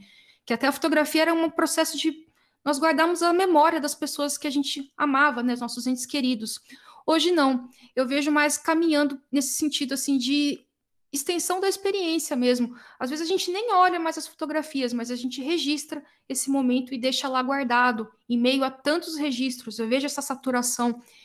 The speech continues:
imagética também. O Fonte Coberta,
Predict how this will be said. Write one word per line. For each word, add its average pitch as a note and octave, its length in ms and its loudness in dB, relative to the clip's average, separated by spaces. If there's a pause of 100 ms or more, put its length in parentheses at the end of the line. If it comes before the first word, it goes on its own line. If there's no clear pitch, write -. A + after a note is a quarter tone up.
(140)
imagética A#3+ 720 4
também. G#3+ 500 -4 (840)
O B3+ 100 2
Fonte E4 320 2
Coberta, A#3+ 600 2